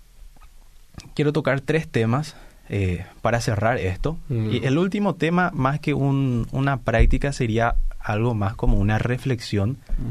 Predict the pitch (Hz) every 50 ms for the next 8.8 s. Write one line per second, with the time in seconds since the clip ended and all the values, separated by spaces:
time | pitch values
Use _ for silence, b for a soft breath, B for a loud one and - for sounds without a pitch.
0 | 113 127 156 92 110 117 110 110 104 104 113 120 - - 123 117 - - 101 104
1 | 110 113 - 123 110 - 113 113 117 127 135 139 135 117 104 107 110 113 127 131
2 | 131 - 117 107 107 117 131 135 127 127 131 135 139 - - 117 - 107 98 101
3 | 104 107 110 113 110 107 95 - - 113 113 117 117 123 120 120 110 101 98 104
4 | 104 120 123 117 - 110 101 101 107 120 123 147 160 160 - - - 123 113 113
5 | - - 123 - - 117 117 131 131 127 127 147 143 131 117 117 127 135 139 -
6 | 139 123 131 135 127 120 117 120 123 117 117 113 117 120 120 127 127 - 143 139
7 | 135 135 117 110 104 107 107 117 - 131 117 107 104 104 110 110 107 104 104 101
8 | 107 113 113 117 117 - 110 104 101 95 - 110 110 113 117 117